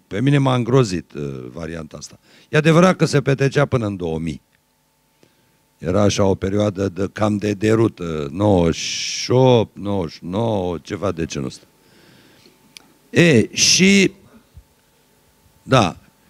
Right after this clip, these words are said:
și am ajuns la avocați. În toate perioadele în care am avut dezamăgiri cu avocații sau succese cu avocații,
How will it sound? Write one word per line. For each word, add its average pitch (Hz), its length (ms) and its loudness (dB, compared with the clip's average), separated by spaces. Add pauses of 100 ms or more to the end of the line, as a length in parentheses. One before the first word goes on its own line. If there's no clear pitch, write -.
(220)
și 208 800 4 (280)
am 156 200 0
ajuns 151 300 2
la 156 160 4
avocați. 127 680 0
În 104 220 -10
toate 185 540 2
perioadele 113 720 2
în 104 80 -6
care 117 180 -4
am 113 160 0
avut 120 480 -2 (180)
dezamăgiri 107 840 2
cu 104 100 -2
avocații 80 880 -6 (400)
sau 135 640 4
succese 113 760 0
cu - 160 -8
avocații, 80 840 -8